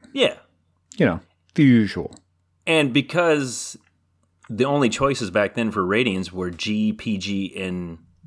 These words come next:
Speaker 1: R, it
Speaker 2: Right.
Speaker 1: fell into the P G category. And so then a month later, here comes Gremlins, an-, another, you know, this one's produced by Spielberg.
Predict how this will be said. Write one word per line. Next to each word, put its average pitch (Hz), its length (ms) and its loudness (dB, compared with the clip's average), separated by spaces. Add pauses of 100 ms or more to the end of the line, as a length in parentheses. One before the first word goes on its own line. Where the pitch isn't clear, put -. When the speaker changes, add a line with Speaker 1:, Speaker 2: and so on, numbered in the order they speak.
(340)
Speaker 1:
R, 85 500 -2 (580)
it 107 100 -4
Speaker 2:
Right. 98 100 -2
Speaker 1:
fell 101 180 2
into 98 220 -4
the 92 100 -4
P 107 180 -4
G 117 180 -2
category. 82 640 -6 (880)
And 107 260 0
so 117 120 0
then 123 500 4
a 120 80 2
month 107 260 0
later, 107 580 2 (360)
here 117 140 -2
comes 101 260 -2
Gremlins, 117 720 0 (160)
an-, 101 360 -2
another, 104 400 0
you 113 120 0
know, 95 180 -2
this - 300 -6
one's 95 240 -2
produced 120 500 -2
by 85 120 -4
Spielberg. 90 520 -8